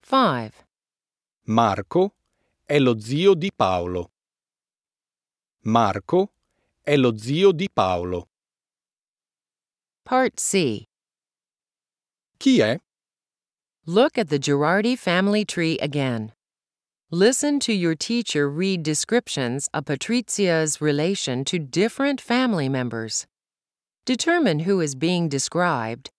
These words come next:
Speaker 1: and write the letter of the correct family member in the box. One.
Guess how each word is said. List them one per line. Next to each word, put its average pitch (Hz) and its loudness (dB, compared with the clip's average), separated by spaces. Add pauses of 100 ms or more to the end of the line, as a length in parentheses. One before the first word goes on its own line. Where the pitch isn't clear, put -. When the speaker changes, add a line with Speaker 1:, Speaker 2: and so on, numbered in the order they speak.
(200)
Speaker 1:
and 165 2
write 170 0
the 240 0
letter 180 2
of 139 -2
the 147 0
correct 156 -2
family 170 0
member 139 0
in 143 2
the 143 0
box. 131 -4 (1500)
One. 196 2